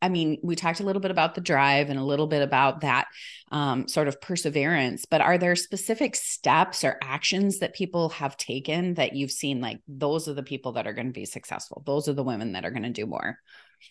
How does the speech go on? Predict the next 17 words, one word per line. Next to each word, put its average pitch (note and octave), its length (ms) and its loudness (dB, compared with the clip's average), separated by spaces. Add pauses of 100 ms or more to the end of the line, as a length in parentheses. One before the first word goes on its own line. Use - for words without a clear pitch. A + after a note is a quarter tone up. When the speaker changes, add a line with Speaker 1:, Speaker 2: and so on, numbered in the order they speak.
(1160)
Speaker 2:
Yeah, A3 1200 2 (260)
that's, F3 280 0
that's G#3 240 4
a, G3+ 80 6 (520)
a G#3 100 10
great F#3 440 8
question. F3 640 0
I'm A#3 260 10
a C#4 100 12
huge G#3 560 4
believer F3 580 4
in D3+ 580 0
manifestation D3+ 1200 -2
and D#3+ 260 -2
using F3+ 320 6
Speaker 1:
Uh, F3+ 80 2
Speaker 2:
the - 180 -14